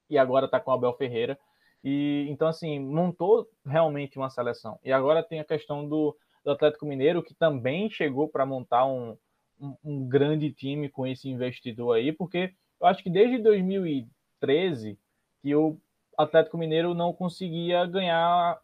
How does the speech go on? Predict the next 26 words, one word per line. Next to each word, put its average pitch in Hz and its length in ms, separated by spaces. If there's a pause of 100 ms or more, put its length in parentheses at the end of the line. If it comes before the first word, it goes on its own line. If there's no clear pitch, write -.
(360)
um 196 180
título 185 300
de 175 60
relevância 170 480
sequer. 151 380 (420)
Ganhou 120 180
ali 123 240
a 110 240
Libertadores, 143 920
né, 131 220
com 135 200
o 120 40
Cuca, 151 400 (100)
dois 127 140
mil 120 120
e - 20
doze, 127 340
dois 123 120
mil 113 80
e - 40
treze, 147 400
ganhou 127 200
a 113 40
Libertadores. 117 640 (380)
Aí 139 240
teve 165 260